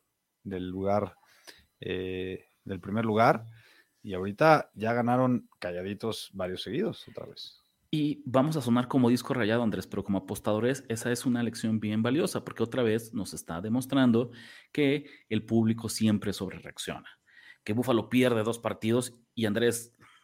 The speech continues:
Speaker 2: no voy a decir nombres porque no quiero ventanear a ningún colega, yo los llegué a ver en rankings de, de analistas que los ponían como hasta en séptimo lugar, Andrés. ¿Sabes? Dos
Speaker 1: Sí, sí.
Speaker 2: derrotas y lo bajas como al séptimo mejor equipo de la N F L,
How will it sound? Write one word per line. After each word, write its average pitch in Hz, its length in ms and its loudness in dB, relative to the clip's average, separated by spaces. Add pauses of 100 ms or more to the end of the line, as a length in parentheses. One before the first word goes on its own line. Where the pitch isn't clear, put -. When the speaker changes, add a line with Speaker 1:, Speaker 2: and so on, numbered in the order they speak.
(240)
Speaker 2:
no 95 160 -2
voy 123 120 2
a 113 40 2
decir 107 280 0
nombres 117 320 4
porque 113 180 -8
no 98 100 -2
quiero 107 140 2
ventanear 98 600 -2 (340)
a - 80 -6
ningún 92 360 0
colega, 101 560 0 (580)
yo 113 120 0
los 139 140 2
llegué 127 140 2
a 113 80 4
ver 120 240 2
en 107 160 0
rankings 113 540 2 (140)
de, 92 280 -2
de 90 360 -2
analistas 113 760 0 (300)
que - 80 0
los 110 100 2
ponían 117 260 4
como 151 160 2
hasta 113 180 2
en 104 100 2
séptimo 156 520 2
lugar, 110 320 2
Andrés. - 400 -6 (760)
¿Sabes? 113 380 -2
Dos 143 180 4
Speaker 1:
Sí, 180 60 4
sí. 170 40 4
Speaker 2:
derrotas 165 360 2
y 143 40 2
lo 113 100 4
bajas 117 280 2
como 117 200 2
al 110 120 2
séptimo 160 360 0
mejor 131 460 0
equipo 127 320 -2
de 117 40 4
la 127 60 2
N 139 80 4
F 139 140 -2
L, 131 200 0